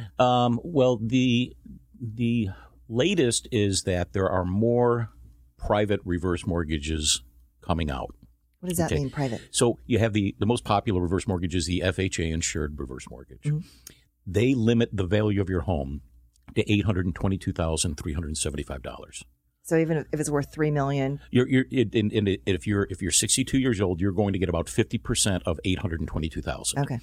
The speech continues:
Speaker 1: If you're ninety years old, you're getting seventy-three percent. So the older you are, the greater the loan-to-value percentage.
Speaker 2: Mm-hmm.
Speaker 1: Now, uh, here in Southern California, where
Speaker 2: You're
Speaker 1: homes
Speaker 2: right.
Speaker 1: are, you know, million plus all over the place, F H A won't go that high.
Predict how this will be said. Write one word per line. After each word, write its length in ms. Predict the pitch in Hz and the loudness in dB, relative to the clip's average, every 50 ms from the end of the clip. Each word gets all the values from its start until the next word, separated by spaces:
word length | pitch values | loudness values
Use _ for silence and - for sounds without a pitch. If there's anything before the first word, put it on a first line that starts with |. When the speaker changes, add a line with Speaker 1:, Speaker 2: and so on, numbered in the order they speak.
| - - - | -10 -4 -2
Speaker 1:
If 140 | 131 - | 0 0
you're 100 | - 113 | 2 2
ninety 280 | 107 110 113 127 120 117 | 2 4 2 2 2 2
years 260 | 117 110 107 110 98 - | 2 2 2 2 2 2
old, 200 | 113 101 95 90 | 0 0 0 0
you're 80 | 101 | 0
getting 520 | 82 98 98 92 95 90 92 92 90 82 - | 0 2 2 2 2 0 0 0 -2 -4 -4
seventy-three 600 | - - - 104 85 87 82 78 - - 80 71 | -2 0 0 0 0 0 -4 -4 -4 -6 -6 -6
percent. 440 | - - - - - - - - - | -6 -6 -4 -4 -4 -4 -8 -12 -8
So 120 | - - | -6 -4
the 120 | 71 87 95 | -2 0 0
older 200 | 95 107 104 101 | 0 2 2 2
you 220 | 98 98 90 85 | 2 2 2 2
are, 340 | 85 82 85 85 82 82 - - - - - - - - _ - | 2 2 2 0 0 -2 -4 -8 -16 -20 -20 -20 -20 -14 _ -8
the 60 | 85 | -6
greater 360 | 71 85 87 92 95 87 87 | -4 0 0 2 2 2 0
the 80 | 76 80 | 0 0
loan-to-value 580 | 78 80 85 78 73 71 78 80 78 78 71 | 0 0 0 0 -2 -2 -2 -2 -2 -2 -4
percentage. 640 | - - - - - - 73 62 60 60 - - - _ _ | -4 -6 -4 -4 -4 -4 -4 -6 -8 -12 -14 -14 -16 _ _
Speaker 2:
Mm-hmm. 220 | - 143 143 135 127 - - - - | -6 -4 -4 -4 -6 -10 -14 -10 -4
Speaker 1:
Now, 220 | - 90 85 82 - - - _ - - _ _ _ | -2 -2 -2 -2 -4 -8 -14 _ -20 -20 _ _ _
uh, 220 | - 85 76 80 80 - - - - - - - | -4 -2 -2 -2 -4 -6 -10 -16 -16 -20 -16 -4
here 160 | - - 107 | -2 0 0
in 60 | - | 0
Southern 220 | - - 87 73 71 | 0 -2 -2 -2 -2
California, 760 | - 90 69 60 - - - 214 190 120 85 87 90 107 107 - | -4 -4 -6 -6 -4 -2 0 0 2 2 0 0 0 -2 -2 -2
where 120 | 156 151 | -2 0
Speaker 2:
You're 60 | - - 127 | 2 2 2
Speaker 1:
homes 200 | 131 135 - - | 4 4 4 4
Speaker 2:
right. 120 | 85 85 | 2 2
Speaker 1:
are, 160 | 82 80 78 - | 2 0 -2 -4
you 80 | - - | -6 -8
know, 180 | 67 67 67 - - _ _ - | -8 -8 -10 -14 -18 _ _ -4
million 400 | 85 92 104 107 92 90 80 76 | 0 2 2 4 4 2 0 0
plus 380 | - - - - 110 98 - - | 0 2 2 4 2 2 0 -6
all 240 | - - 87 92 | -6 -4 -2 0
over 100 | 113 147 | 0 0
the 60 | 135 104 | 0 -2
place, 300 | - - 80 82 80 - - - - - - _ _ _ _ _ _ _ _ _ _ - | 0 0 -2 0 -2 -4 -8 -12 -20 -20 -20 _ _ _ _ _ _ _ _ _ _ 0
F 160 | 120 113 - 131 | 0 2 2 2
H 180 | 107 92 - 127 | 0 2 2 2
A 100 | 113 107 | 2 2
won't 220 | 95 101 95 - | 2 0 0 2
go 160 | - 123 147 | 2 2 4
that 200 | 127 85 71 - | 2 2 0 -2
high. 300 | - - - - - - | -4 -6 -6 -6 -8 -12